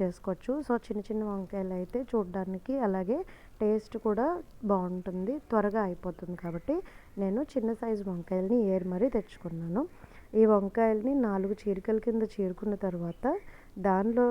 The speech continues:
వేసుకునే స్టఫింగ్ కోసం ఇక్కడ నేను ఒక త్రీ టీ స్పూన్స్ వరకు కారం యూస్ చేశాను. దీంట్లోకి ఒక టూ అండ్ హాఫ్ టీ స్పూన్ సాల్ట్ యూస్ చేసుకున్నాను. So టేస్ట్ని బట్టి సాల్ట్ యాడ్ చేసుకోండి,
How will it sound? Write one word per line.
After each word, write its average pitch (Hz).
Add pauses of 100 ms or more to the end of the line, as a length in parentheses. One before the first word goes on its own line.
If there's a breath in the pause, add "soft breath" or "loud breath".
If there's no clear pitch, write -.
వేసుకునే 196
స్టఫింగ్ 202
కోసం 254 (460 soft breath)
ఇక్కడ 196 (120)
నేను 262 (200)
ఒక 220 (140)
త్రీ 247
టీ 220 (100)
స్పూన్స్ 190
వరకు 190 (140)
కారం 196
యూస్ 185
చేశాను. 180 (480 loud breath)
దీంట్లోకి 196 (400)
ఒక 214 (120)
టూ 240 (140)
అండ్ 208
హాఫ్ 202
టీ 190
స్పూన్ 190 (160)
సాల్ట్ 190
యూస్ 180 (120)
చేసుకున్నాను. 175 (500 loud breath)
So 247 (140)
టేస్ట్ని 240
బట్టి 226
సాల్ట్ 190
యాడ్ 175
చేసుకోండి, 180